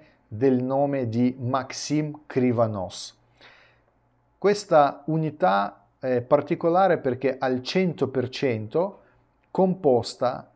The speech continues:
da ex militari ucraini che si sono arresi ai, eh, militari russi nel corso, eh, dell'operazione militare speciale.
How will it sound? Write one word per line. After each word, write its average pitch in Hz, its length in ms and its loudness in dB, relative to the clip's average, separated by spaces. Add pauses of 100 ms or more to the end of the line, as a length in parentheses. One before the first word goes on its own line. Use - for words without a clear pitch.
(120)
da 120 360 2
ex 165 380 -4
militari 123 640 0
ucraini 110 720 -4 (400)
che 170 320 4
si - 200 -8
sono 165 440 -4
arresi 139 680 2 (480)
ai, 135 500 2
eh, 110 340 -2
militari 123 560 0
russi 123 600 -4 (220)
nel 180 260 -2
corso, 117 720 -2 (320)
eh, 110 480 -4
dell'operazione 131 800 0
militare 107 420 -4
speciale. - 640 -10